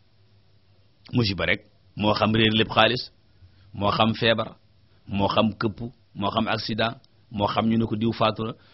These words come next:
mu ne, 'Inna lillahi wa inna ilayhi raji'un, allahumma ajirni fi musibati waxluf li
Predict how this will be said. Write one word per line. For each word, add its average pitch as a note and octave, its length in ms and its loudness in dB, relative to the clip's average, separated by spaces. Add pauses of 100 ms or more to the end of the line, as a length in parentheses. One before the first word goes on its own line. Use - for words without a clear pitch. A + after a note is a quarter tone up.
mu G#2 120 -4
ne, A#2+ 80 -2
'Inna A#2 460 4
lillahi A#2 500 2
wa A2+ 120 -2
inna A2 260 0
ilayhi G#2+ 320 -2
raji'un, A2+ 580 0 (880)
allahumma A2 460 2
ajirni G#2+ 540 0
fi G#2+ 200 -6
musibati G#2 840 -2 (320)
waxluf G#2 460 -4
li G2+ 240 0